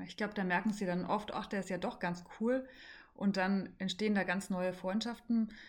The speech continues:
Ein Inklusionskind, das ich mal in der Klasse hatte, das hat sich am Anfang auch schwer getan in der fünften, weil es dann keine Freunde hatte und die anderen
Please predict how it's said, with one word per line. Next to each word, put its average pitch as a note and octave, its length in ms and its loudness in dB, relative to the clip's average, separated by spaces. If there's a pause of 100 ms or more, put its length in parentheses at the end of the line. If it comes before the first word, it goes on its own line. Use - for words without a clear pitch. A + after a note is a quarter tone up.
(120)
Ein F3 160 0
Inklusionskind, F3+ 720 -2
das D#3+ 120 -8
ich A3 120 -2
mal C4+ 120 6
in B3 60 6
der A#3 80 2
Klasse A#3 360 -2
hatte, A3 220 -2
das F3 200 -8
hat F3+ 120 -6
sich E3+ 160 -8
am - 120 -8
Anfang D#3+ 360 -6
auch F#3 260 -2
schwer A3 240 -2
getan A3 360 -2
in G#3+ 60 2
der G#3+ 100 -2
fünften, A3+ 500 2
weil F3+ 100 0
es F3+ 100 -6
dann E3+ 140 -4
keine E3 280 -4
Freunde G#3 500 2
hatte G3 400 0
und E3 180 -2
die E3+ 140 -4
anderen E3+ 420 -2